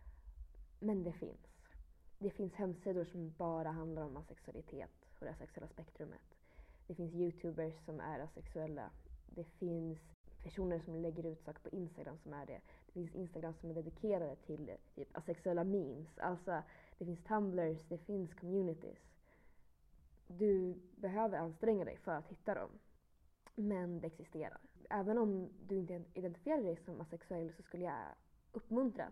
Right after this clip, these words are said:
till att du söker vidare information så att du kan få ett bredare perspektiv och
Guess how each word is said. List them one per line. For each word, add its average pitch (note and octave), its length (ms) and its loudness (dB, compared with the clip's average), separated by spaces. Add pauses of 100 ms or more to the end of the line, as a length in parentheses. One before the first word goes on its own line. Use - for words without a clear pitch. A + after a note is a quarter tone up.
till E3 100 -2
att - 320 -8
du E3+ 340 0 (480)
söker F3+ 240 -2
vidare E3+ 300 2
information E3+ 640 0 (360)
så G3 60 0
att F3 160 -6
du F#3+ 120 4
kan F3+ 120 -2
få - 80 -6
ett D#3+ 140 -6
bredare E3+ 720 2 (120)
perspektiv F3 580 -2 (520)
och D#3+ 240 -2